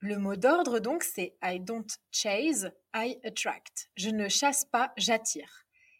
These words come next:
Et j'espère, j'espère que parmi vous, personne ne s'est dit « Pourquoi devenir inspirant ? » J'ose espérer que nous, entre nous, on se sait et que vous savez depuis le temps qu'évidemment,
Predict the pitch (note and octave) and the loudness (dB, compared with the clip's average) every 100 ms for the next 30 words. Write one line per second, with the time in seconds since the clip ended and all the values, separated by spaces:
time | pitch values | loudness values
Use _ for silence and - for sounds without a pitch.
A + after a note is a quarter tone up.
0 | _ G3+ F#3+ F#3+ G3+ - C#4 B3+ A3 - | _ -6 -2 0 0 -2 0 0 -2 -8
1 | F#3+ E3+ A3 - - F4 A4+ E4+ F#3+ E3+ | -4 -2 0 0 10 10 12 10 8 4
2 | - A3 A3 G#3 G#3 G3 F#3+ F#4 F4+ A3+ | -6 -6 -2 -2 0 -2 0 -2 2 2
3 | - - C#4 E4 F3+ - - - G3+ F#3+ | 4 6 6 6 0 -4 -20 -8 -2 -2
4 | G#3+ E3+ C#4 E4+ - _ - - - - | -2 0 0 0 -6 _ -14 -6 4 4
5 | G3+ E3 E3+ E3+ - F3+ E3+ E3 G3 - | 4 -4 -6 -6 -6 -6 -4 -4 -6 -10
6 | _ _ _ _ _ _ _ G3 C4+ D4 | _ _ _ _ _ _ _ 4 8 8
7 | B3+ - A3+ G#3+ D#4+ E4 G3 E3+ F#3+ D4 | 6 0 -2 2 2 0 -2 -2 2 4
8 | C#4+ - _ _ B3 B3 C4 A#3+ B3 B3+ | 2 -2 _ _ 4 4 2 0 0 0
9 | F4 F4+ - G3+ - G3 A#3+ - A#3 B3 | 0 0 0 -2 -4 -4 -4 -2 2 2
10 | A#3 C4+ D4 A#3+ - G#3+ C4+ C#4+ G#3+ F3+ | 6 6 6 4 -2 0 2 2 0 0
11 | A#3+ B3 G#3 G3 C#4 | 4 6 6 8 6